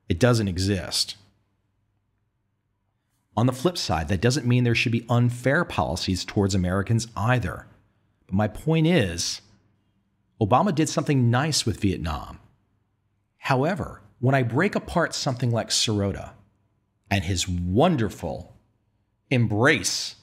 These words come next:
of Hugo Chavez and Venezuelan socialism,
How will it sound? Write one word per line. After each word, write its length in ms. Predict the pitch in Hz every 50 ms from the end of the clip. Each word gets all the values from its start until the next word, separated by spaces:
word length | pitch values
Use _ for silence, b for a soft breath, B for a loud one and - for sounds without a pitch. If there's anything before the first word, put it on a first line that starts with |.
| -
of 120 | 101 92 -
Hugo 320 | - 139 147 139 143 135
Chavez 800 | 123 123 - - 139 147 143 117 107 95 80 82 87 - - - b b b b b
and 180 | b 113 101 90
Venezuelan 600 | 113 151 180 165 131 135 135 143 147 160 160 151
socialism, 840 | - - - 170 165 175 170 - 110 113 107 95 - - - - -